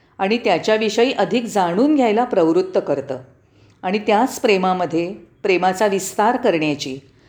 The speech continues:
प्रेमाची कक्षा रुंदावण्याची क्षमता असते. प्रेमाचा विस्तार म्हणजे जीवन आणि प्रेमाचं आकुंचन म्हणजे मृत्यू, असं भगवान म्हणतात.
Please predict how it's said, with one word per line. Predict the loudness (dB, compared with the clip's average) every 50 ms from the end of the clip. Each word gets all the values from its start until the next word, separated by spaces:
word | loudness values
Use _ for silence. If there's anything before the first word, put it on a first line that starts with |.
| _ _ _ 0
प्रेमाची | 2 2 2 2 0 -2 -4 -4
कक्षा | -2 -2 -4 -4 -4 -2 0 0 0 2
रुंदावण्याची | 2 0 2 2 2 0 0 0 -2 -2 -4 -6
क्षमता | -10 -8 -6 -4 -2 -2 -2 0 0 0
असते. | 0 0 -2 -4 -8 -10 -10 -12 -12 -16 _ _ _ _ _ _ _ _ _ _ _ _ -4
प्रेमाचा | -2 0 0 2 0 2 2 2
विस्तार | 2 0 -2 -2 -2 0 0 0 2
म्हणजे | 0 0 0 0 0 -2
जीवन | -2 -2 -2 -2 -2 -2 -2 -4 -4 -6 -12 -16 _ _ _ _ _ _ _ _ _ _ -4
आणि | -2 0 0
प्रेमाचं | 2 4 2 2 2 0 -2 -2 -2 -4
आकुंचन | -2 -2 -2 -2 -2 -2 -2 0 0 0 -2 -2 -2
म्हणजे | -2 -4 -2 -2 0
मृत्यू, | 0 2 0 0 -2 -2 -2 0 0 0 0 -4 -8 -16 -10 -6
असं | -6 -4 -2 -2
भगवान | -4 -4 -4 -4 -2 -2 -2 -2 -2
म्हणतात. | -2 -4 -4 -4 -6 -8